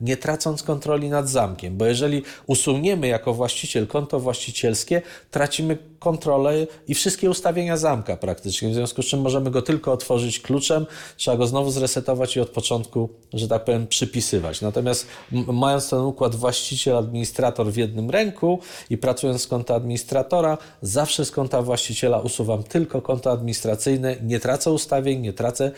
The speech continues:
dostępu wszystkich pozostałych użytkowników, cały czas mam ten zamek. Czyli tak jak gdyby tracę klucz i w momencie, kiedy go utraciłem, usuwam go i nie można już tym kluczem otworzyć tych drzwi.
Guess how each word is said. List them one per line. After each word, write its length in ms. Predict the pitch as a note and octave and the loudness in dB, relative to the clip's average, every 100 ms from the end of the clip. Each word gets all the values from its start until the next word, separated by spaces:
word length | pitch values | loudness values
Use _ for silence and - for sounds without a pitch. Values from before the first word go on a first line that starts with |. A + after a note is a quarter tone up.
| - - | -10 -6
dostępu 500 | B2 A#2+ - C3 C3 | 0 0 2 2 2
wszystkich 440 | B2 - B2 - - | 0 0 -2 -2 0
pozostałych 560 | B2 B2 B2 B2 A#2+ | 0 2 2 2 2
użytkowników, 840 | C3 A#2+ A#2+ - A2+ A#2 A2 A#2+ - - - | 0 0 -2 -2 0 -2 -2 -4 -4 -12 -6
cały 280 | - B2 A#2+ | 0 2 2
czas 240 | A#2 A2 | 0 -2
mam 200 | A2+ G#2+ | -2 -2
ten 140 | G2+ G#2 | -2 -2
zamek. 340 | G2 E2+ F2 | -2 -4 -4
Czyli 280 | - B2 B2 - - | 0 2 2 -2 -2
tak 180 | C3 B2+ | 0 2
jak 160 | C3 | 2
gdyby 280 | C3 C3+ B2 - - - - | 2 2 0 -2 -10 -12 0
tracę 380 | D3+ F#3 - | 2 2 0
klucz 360 | A#2 D#3+ F3+ - | 0 2 0 0
i 80 | C#3 | -6
w 80 | C#3 | -2
momencie, 380 | C3 C3 B2+ | -2 0 0
kiedy 260 | B2+ C3 B2+ | 0 0 0
go 160 | A#2+ A#2 | 2 2
utraciłem, 640 | A2 A#2 G#2+ - C3+ B2+ | 2 0 0 0 2 2
usuwam 680 | C3 D3 - B2+ A#2+ A#2 A#2+ | 0 0 2 2 2 0 0
go 320 | G#2+ G#2+ A2+ C#3 | 0 2 0 -4
i 140 | D3 | -6
nie 100 | D3 | -4
można 340 | B2+ C3 B2+ A#2+ | 0 0 0 -2
już 140 | G2+ | -2
tym 140 | A#2+ G#2 | -4 -4
kluczem 420 | A#2 G#2+ A2 G#2 | -2 0 0 0
otworzyć 600 | G#2 - G2 E2+ F2 - | -4 -2 -4 -4 -6 -4
tych 140 | F#2+ | -4
drzwi. 340 | F2 E2+ G#2+ | -4 -6 -10